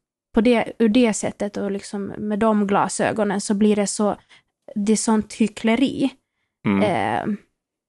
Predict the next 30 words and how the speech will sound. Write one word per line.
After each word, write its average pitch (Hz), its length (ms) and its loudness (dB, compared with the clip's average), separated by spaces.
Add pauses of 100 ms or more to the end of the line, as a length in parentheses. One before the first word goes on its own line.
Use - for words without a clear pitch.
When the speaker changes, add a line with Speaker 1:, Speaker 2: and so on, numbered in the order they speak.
(460)
Speaker 1:
faktiskt. - 520 -6
Speaker 2:
Mm. 101 280 -2 (180)
Ja, 104 140 0
men 98 120 -2
visst. - 320 -4
Speaker 1:
Eh, 208 380 -2
och 214 160 2
jag 208 120 4
menar, 196 220 2
jag 190 120 -2
tänker 202 260 -2
liksom, 196 480 -2 (520)
eh, 208 300 -6
du 208 120 2
pratar 202 340 -2
mycket 196 240 -4
om 185 80 -4
det 190 80 -6
här 185 160 -6
med 180 360 -8 (180)
bieffekter 202 1000 0
och 190 80 -4
liksom 185 560 -6
saker 190 540 -4
över 202 280 -4
tid, 226 520 -2 (160)
eh, - 120 -12
kopplat - 380 -6
till 202 120 -4
hälsan. 214 640 -2